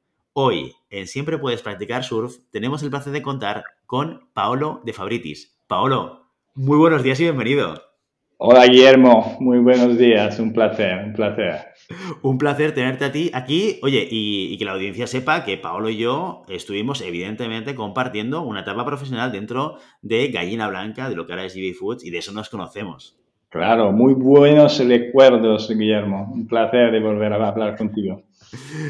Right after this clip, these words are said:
Speaker 1: Paolo, eh, de tu trayectoria profesional, porque has pasado co-, por diferentes empresas muy grandes,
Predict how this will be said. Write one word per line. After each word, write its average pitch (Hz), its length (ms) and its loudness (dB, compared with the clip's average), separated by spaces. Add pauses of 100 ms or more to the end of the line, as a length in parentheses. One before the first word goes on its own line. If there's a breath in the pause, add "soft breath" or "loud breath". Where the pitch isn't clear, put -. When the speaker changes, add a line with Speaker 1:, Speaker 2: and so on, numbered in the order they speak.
(200 loud breath)
Speaker 1:
Paolo, 139 460 2
eh, 135 200 -4
de 135 100 -2
tu 131 100 -4
trayectoria 139 380 -2
profesional, 170 440 -6
porque 131 140 -6
has 151 80 -8
pasado 180 220 -6
co-, 135 180 -8
por 123 160 -4
diferentes 135 380 -8
empresas 143 500 -8
muy 175 160 0
grandes, 147 640 -6